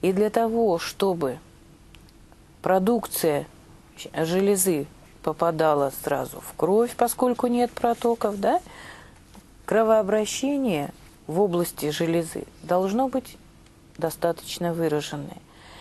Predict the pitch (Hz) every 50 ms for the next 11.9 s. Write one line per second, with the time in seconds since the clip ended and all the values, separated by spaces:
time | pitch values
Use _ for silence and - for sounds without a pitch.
0 | - - - - - - - - 190 190 170 - - - - 160 - - 156 160
1 | 175 196 214 226 220 220 226 208 202 202 190 - - - 160 156 151 - - -
2 | - - - - - - - 190 139 151 143 - - - 165 165 - - - 185
3 | 175 165 170 160 165 160 160 160 - 165 165 160 151 151 147 - - - - -
4 | - - - - - - - - - - - - - - - - - - - 156
5 | 156 - 190 190 190 175 160 160 165 156 165 - - - - - - - - -
6 | 170 180 202 214 214 202 190 190 185 185 180 170 165 160 160 165 - - - -
7 | - - - 151 - 165 156 156 156 - - 214 220 220 220 220 214 208 196 180
8 | 160 156 170 170 165 170 185 185 180 180 - - - - - - 151 165 170 170
9 | 165 196 - - - - - - - - - - - - - - 147 147 151 185
10 | 185 - - 190 185 175 160 160 - - - - - - - - - - - -
11 | 160 156 165 165 175 180 190 - - - - - - 160 - - - -